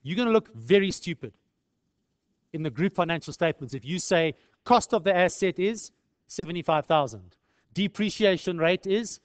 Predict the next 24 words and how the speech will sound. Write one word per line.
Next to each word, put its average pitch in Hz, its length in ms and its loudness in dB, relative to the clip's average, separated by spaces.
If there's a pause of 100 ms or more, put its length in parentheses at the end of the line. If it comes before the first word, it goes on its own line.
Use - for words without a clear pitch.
(140)
five 175 320 4
years, 139 420 -4 (320)
and 180 160 2
my 180 140 6
depreciation 185 840 0
is 165 280 -6 (180)
twenty 175 320 -2
thousand." 147 400 0 (3000)
Like, 165 200 -2
some 208 180 4
opening 180 300 0
accountants 170 440 -4
and 160 120 -4
at 143 80 -10
six - 240 -6
can 170 120 -6
tell 160 160 -4
you 151 100 -4
that 143 100 -4
that's 139 200 -6
wrong. 117 140 -10 (880)
Sorry, 113 220 -12
grade 143 240 -2
eight. 135 260 -6